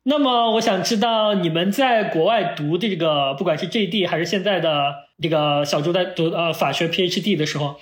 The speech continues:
所谓的法学院啊，你们在这里有什么比较新奇、比较特别的体验吗？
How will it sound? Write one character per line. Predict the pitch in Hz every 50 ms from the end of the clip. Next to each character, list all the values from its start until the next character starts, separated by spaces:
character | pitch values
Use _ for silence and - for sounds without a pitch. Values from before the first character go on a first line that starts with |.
| _ -
所 | - - - 202 190
谓 | 269 330
的 | 277 269
法 | - - - - - -
学 | - - - 156 147 175
院 | 208 233 226 160
啊， | 135 135 131 131 135 - - _ _ _
你 | - 175 170
们 | 170 180 190 202
在 | 233 240 220
这 | 196 240
里 | 190 180
有 | 170 160 143
什 | 147 - 160
么 | 151 147 147 147 147 147 151
比 | - 147
较 | 160 147
新 | 143 - - 190 175
奇、 | 170 170 - 170
比 | 151 147
较 | 147 139
特 | 143 - - 180
别 | 151 143 143
的 | 143 156
体 | 151 - - 147 135
验 | 147 143 135
吗？ | 135 139 143 151